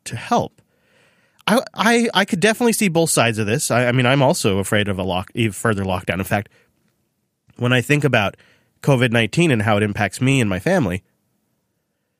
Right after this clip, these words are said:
the biggest impact is the reaction to it, not the virus itself,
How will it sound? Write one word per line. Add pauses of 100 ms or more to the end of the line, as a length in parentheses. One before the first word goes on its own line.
(320)
the
biggest
impact
is
the
reaction
to
it, (1000)
not
the
virus
itself,